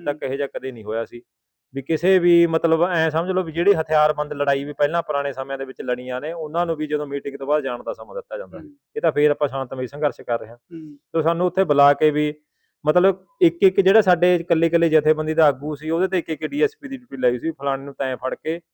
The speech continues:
Speaker 1: ਤੈਂ ਸਾਨੂੰ ਫੋਟੋ ਭੇਜ ਕੇ ਇਹ ਕਹਿਣਾ ਵੀ ਇਹ, ਇਹਦੀ ਗ੍ਰਿਫਤਾਰੀ ਮੈਂ ਪਾ ਚੁੱਕਿਆ।
Speaker 2: ਹੂੰ।
Speaker 1: ਉੱਧਰੋਂ ਇਹ ਦੂਸਰੇ ਪਾਸੇ ਸ਼ੰਭੂ ਤੇ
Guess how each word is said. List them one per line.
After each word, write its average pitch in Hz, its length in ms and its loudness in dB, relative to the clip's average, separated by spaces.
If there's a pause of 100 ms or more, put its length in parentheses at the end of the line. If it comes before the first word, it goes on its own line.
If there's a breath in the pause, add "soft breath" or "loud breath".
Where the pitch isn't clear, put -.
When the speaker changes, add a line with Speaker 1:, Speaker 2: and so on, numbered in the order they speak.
(280)
Speaker 1:
ਤੈਂ 160 260 4
ਸਾਨੂੰ 156 240 0
ਫੋਟੋ 160 260 2
ਭੇਜ 180 260 0
ਕੇ 160 200 0
ਇਹ 156 40 -2
ਕਹਿਣਾ 143 220 0
ਵੀ 151 100 0
ਇਹ, 160 200 4
ਇਹਦੀ 147 280 -4
ਗ੍ਰਿਫਤਾਰੀ 127 320 -2
ਮੈਂ 120 180 -6
ਪਾ 98 160 -4
ਚੁੱਕਿਆ। 85 360 -20
Speaker 2:
ਹੂੰ। 151 220 -14 (340)
Speaker 1:
ਉੱਧਰੋਂ 190 320 4
ਇਹ 202 240 6 (460 soft breath)
ਦੂਸਰੇ 175 320 2
ਪਾਸੇ 185 280 4
ਸ਼ੰਭੂ 170 340 0
ਤੇ 185 280 4